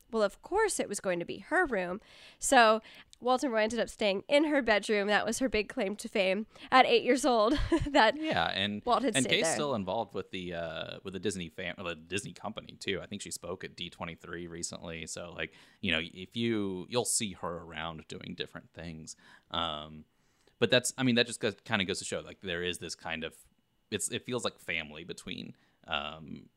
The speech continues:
Speaker 2: the whole town of Marceline and, and
Speaker 1: You
Speaker 2: Walt, or at least it did at the time.
Speaker 1: Right. I think you get that vibe in being there, that everyone seems like f-, friends and family. Um, Walt returned to the town in nineteen sixty,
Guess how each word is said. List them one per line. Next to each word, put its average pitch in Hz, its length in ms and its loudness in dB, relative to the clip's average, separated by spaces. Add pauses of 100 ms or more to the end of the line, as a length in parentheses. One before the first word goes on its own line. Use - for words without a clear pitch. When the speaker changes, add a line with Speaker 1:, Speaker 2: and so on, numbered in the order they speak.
(100)
Speaker 2:
the - 100 -14
whole 110 220 0
town 78 360 -2
of 78 120 -12
Marceline 53 720 -8 (120)
and, 78 380 -18
and 82 180 -18
Speaker 1:
You 294 140 6
Speaker 2:
Walt, - 220 -12
or 98 60 -4
at 87 40 -4
least 90 220 -4
it 82 100 -12
did - 140 -8
at - 160 -20
the - 40 -20
time. - 200 -16 (360)
Speaker 1:
Right. 214 380 4
I 349 140 8
think 554 180 2
you 320 80 6
get 254 160 4
that 226 220 4
vibe 208 240 4
in 180 80 -4
being 196 260 0
there, 196 280 4
that 180 200 -2 (140)
everyone 233 360 6
seems 202 600 -2 (920)
like 190 220 -2
f-, - 180 -20 (120)
friends 214 340 2
and 214 120 -2
family. 185 540 -4 (500)
Um, 220 280 2 (340)
Walt 320 160 10
returned 247 400 2
to 262 80 0
the 226 80 2
town 233 320 4
in 196 80 2
nineteen 185 320 0
sixty, 349 480 0